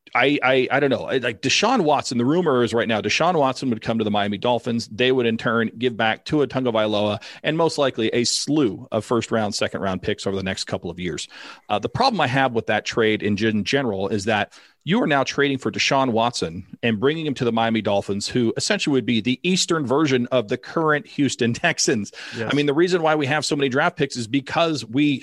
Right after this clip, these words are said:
Speaker 1: fleeced the Houston Texans and took all those draft picks away as they were getting rid of the talent around Deshaun Watson, saying Deshaun Watson can do it all. Now, Deshaun Watson can very much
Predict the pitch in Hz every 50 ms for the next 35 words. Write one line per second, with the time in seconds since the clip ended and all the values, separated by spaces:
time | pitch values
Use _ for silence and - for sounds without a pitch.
0 | - - - 131 143 175 185 - - - - 123 127 131 123 127 147 147 - -
1 | 135 123 120 147 156 - - - 123 120 113 - 123 120 107 - - 196 - -
2 | - - - - - - - - 131 139 139 143 139 110 131 127 127 135 - -
3 | 120 - - 113 113 135 143 131 123 - 120 107 113 127 131 123 110 107 127 123
4 | 120 117 110 131 135 117 104 113 107 - - 131 135 135 117 - - 107 95 113
5 | 120 135 143 127 104 113 - - 120 117 113 110 110 107 - - - 113 107 -
6 | 117 110 107 98 104 - - 131 127 117 117 120 127 - - 113 - 98 98 143
7 | 165 - 139 101 90 82 - - - - - - 139 127 - - - 202 175 147
8 | 151 160 - - 143 117 - 147 147 147 123 135 156 160 135 131 139 127 113 -